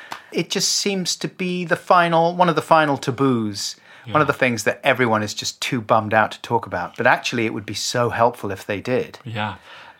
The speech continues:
Speaker 2: Certainly, speaking for myself, I didn't really know what that even looked like. I mean,
Speaker 1: Mm-hmm.
Speaker 2: in a physical and literal sense, what it looks like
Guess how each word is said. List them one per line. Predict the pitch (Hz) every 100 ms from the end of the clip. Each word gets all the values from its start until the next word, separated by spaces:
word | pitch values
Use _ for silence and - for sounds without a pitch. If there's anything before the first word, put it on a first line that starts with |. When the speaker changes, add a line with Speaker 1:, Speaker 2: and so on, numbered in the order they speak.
| _ -
Speaker 2:
Certainly, | - 190 170 139 123
speaking | - 160 151 127
for | 123
myself, | 120 - 147 120 107 - - - - _
I | 120 135
didn't | 113 107
really | 113 110 104
know | 107
what | 98 110 123 -
that | 120 -
even | 131 120 117 113
looked | 135 - -
like. | 98 87 90 - 135
I |
mean, | 135
Speaker 1:
Mm-hmm. | 139
Speaker 2:
in | 120
a |
physical | 117 - 156 143 143 127 120
and | 117 113
literal | 117 120 - 113
sense, | - 123 110 -
what | -
it | - -
looks | 107 - -
like | 110 107 -